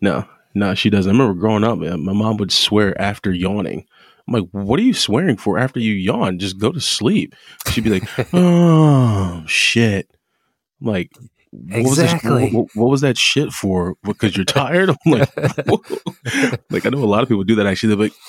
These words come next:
Speaker 1: "Uh," like, yawn real loud and be like, "Oh, shit." Like, I don't understand it, but I remember
Speaker 2: Yeah.
Speaker 1: when, when my son, um, you know, at least your son, you know, now, well, he's younger, of course. He's saying the F word. I mean,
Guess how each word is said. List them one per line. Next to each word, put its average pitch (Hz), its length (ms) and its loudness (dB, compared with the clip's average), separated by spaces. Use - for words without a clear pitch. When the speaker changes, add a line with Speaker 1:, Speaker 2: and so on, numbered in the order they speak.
Speaker 1:
"Uh," 120 760 2
like, 107 120 -2
yawn 107 400 2
real 107 180 4
loud 107 200 2
and 98 60 -2
be 107 80 0
like, - 160 -6
"Oh, - 380 -2
shit." - 680 -2
Like, - 200 -16
I 123 120 0
don't 156 180 0
understand 117 500 2
it, 95 120 -4
but 95 180 -4
I 101 60 -2
remember 110 320 4
Speaker 2:
Yeah. 98 160 2
Speaker 1:
when, 92 260 0
when 90 120 0
my 117 220 4
son, 95 680 -2
um, 80 480 -8
you 107 100 4
know, 92 140 4
at 92 60 2
least 120 260 2
your 104 80 2
son, 95 480 0
you 95 80 0
know, 92 160 2
now, 92 240 0
well, 95 260 0
he's 98 220 2
younger, 90 300 0
of 90 140 -8
course. 90 300 -4
He's 92 180 0
saying 92 240 0
the 85 100 -4
F 107 220 0
word. 71 220 -4
I 123 100 -4
mean, 82 220 -6